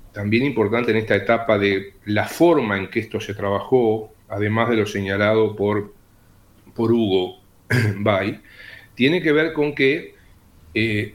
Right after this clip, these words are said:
se habló solo de reforma de jubilaciones y pensiones. Pese a que la comisión se llama Comisión de Expertos en Seguridad Social, la seguridad social es mucho más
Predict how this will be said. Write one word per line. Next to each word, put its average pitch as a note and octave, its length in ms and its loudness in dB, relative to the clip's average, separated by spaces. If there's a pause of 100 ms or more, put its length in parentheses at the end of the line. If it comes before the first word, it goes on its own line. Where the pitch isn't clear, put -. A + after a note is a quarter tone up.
(120)
se - 220 -2
habló C3+ 240 2
solo F#3 420 2
de D3+ 80 0
reforma C3+ 540 -4
de A2+ 80 0
jubilaciones G#2+ 680 -4
y A2 40 -12
pensiones. - 720 -16 (800)
Pese B2 240 4
a A#2 40 2
que B2 100 2
la A2+ 160 2
comisión A2+ 460 -2
se G#2 180 0
llama A2+ 320 -2
Comisión G2+ 360 -4
de A#2+ 80 0
Expertos A#2 500 -2
en G2+ 120 -6
Seguridad G#2 400 -2
Social, G2+ 500 -6 (640)
la - 80 -8
seguridad A2 320 -2
social D3 280 0
es - 80 0
mucho C3+ 340 0
más - 540 -4